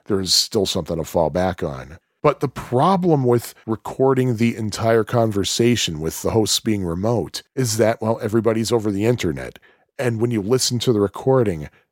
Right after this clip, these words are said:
it's gonna be obvious that they're over the internet. If somebody has an internet connection glitch or somebody has a slow internet connection, it's gonna be apparent really quickly.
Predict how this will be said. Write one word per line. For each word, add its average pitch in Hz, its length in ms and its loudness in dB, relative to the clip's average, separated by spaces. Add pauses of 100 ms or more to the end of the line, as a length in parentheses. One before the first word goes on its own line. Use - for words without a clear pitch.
(120)
it's 139 160 0
gonna 120 240 2
be 104 160 -2
obvious 92 640 0
that 78 160 -2 (140)
they're 92 180 2
over 80 220 -2
the 78 140 -10
internet. 69 580 -8 (400)
If 113 100 2
somebody 135 460 2
has 127 240 2
an 113 120 0
internet 135 480 0
connection 127 520 -2
glitch 123 440 0 (240)
or 120 140 2
somebody 127 420 2
has 113 200 2
a 104 40 -2
slow 113 400 2
internet 131 440 0
connection, 117 500 -2
it's 117 220 -4
gonna 123 240 0
be 113 160 4
apparent 107 500 -4
really 95 240 -2
quickly. 92 580 -2